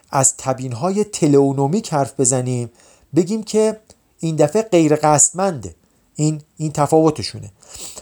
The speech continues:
اه، یک نکته‌ای، وقتی در مورد ترموستات صحبت می‌کنیم،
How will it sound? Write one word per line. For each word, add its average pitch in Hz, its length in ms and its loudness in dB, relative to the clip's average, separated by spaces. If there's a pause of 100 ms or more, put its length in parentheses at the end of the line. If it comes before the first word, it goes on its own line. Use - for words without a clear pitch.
(100)
اه، 123 240 0 (2000)
یک 247 240 2
نکته‌ای، 147 440 0 (400)
وقتی 175 240 0
در 226 140 2
مورد 175 220 0
ترموستات 160 640 0
صحبت 151 400 0
می‌کنیم، 175 480 -6